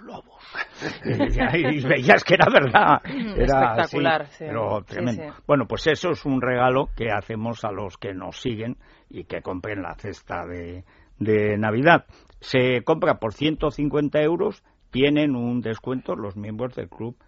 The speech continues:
Speaker 1: Libertad Digital, aparte de poder entrar en, en Orbit por ese acuerdo que hemos hecho con, con Orbit, para entrar en todos los productos de la suscripción de, de Orbit, del mundo, y algunos más que vendrán. ¿Cómo se consigue esta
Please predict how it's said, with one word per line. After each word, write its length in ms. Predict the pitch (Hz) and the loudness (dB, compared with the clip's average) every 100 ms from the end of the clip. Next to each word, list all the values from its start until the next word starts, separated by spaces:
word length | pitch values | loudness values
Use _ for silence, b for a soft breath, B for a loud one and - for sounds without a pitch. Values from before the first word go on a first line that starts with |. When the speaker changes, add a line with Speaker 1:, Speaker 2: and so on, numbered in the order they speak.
| _ - | _ -12
Speaker 1:
Libertad 440 | 101 95 - 110 | -10 -8 -8 -8
Digital, 420 | 95 101 - 202 - | -8 -6 0 0 -2
aparte 500 | - - 92 - 175 | -8 -8 -8 -6 -4
de 100 | 143 | -4
poder 340 | 90 - 98 101 | -8 -10 -10 -8
entrar 440 | 101 - 107 110 | -10 -8 -6 -6
en, 320 | 107 107 104 b b - | -6 -6 -8 b b -12
en 220 | 120 113 | -6 -2
Orbit 340 | 120 127 185 | -2 -2 -8
por 200 | - 104 101 | -8 -6 -6
ese 200 | 95 107 | -6 -8
acuerdo 380 | - 110 120 | -8 -6 -8
que 60 | 139 | -8
hemos 220 | 104 95 | -10 -10
hecho 360 | 101 92 98 90 | -12 -12 -12 -12
con, 400 | 92 87 90 92 b b _ | -10 -10 -10 -12 b b _
con 200 | 92 90 | -8 -4
Orbit, 280 | 202 98 - _ _ | -4 -4 -12 _ _
para 180 | - 95 | -14 -12
entrar 280 | 87 - 110 | -10 -8 -6
en 140 | 117 98 | -6 -4
todos 280 | 120 135 156 | -4 -2 -4
los 160 | 113 | -4
productos 580 | - 98 101 117 - 170 | -4 -4 -6 -10 -6 -6
de 120 | 135 | -6
la 100 | 92 92 | -8 -12
suscripción 800 | - 101 - 104 - - 131 | -14 -18 -16 -10 -8 -6 -6
de, 240 | 123 98 95 b b b - | -6 -8 -14 b b b -10
de 180 | 95 113 | -4 -2
Orbit, 360 | 202 208 - | -2 -4 -12
del 360 | 107 95 92 90 | -14 -12 -12 -10
mundo, 380 | 123 185 85 - b - B B _ | -6 -6 -6 -12 b -20 B B _
y 80 | - | -2
algunos 420 | 85 95 127 90 | -2 0 0 0
más 260 | 107 165 - | -2 -2 -2
que 460 | - 104 98 95 92 | -8 -6 -4 -2 -4
vendrán. 400 | 85 82 90 - b b _ | -6 -10 -12 -16 b b _
¿Cómo 240 | 170 196 | 2 2
se 140 | - 151 | 2 2
consigue 440 | 135 120 139 127 | 0 0 -2 -2
esta 880 | 120 - 123 120 117 113 113 107 | -2 -2 0 2 0 -2 -4 -4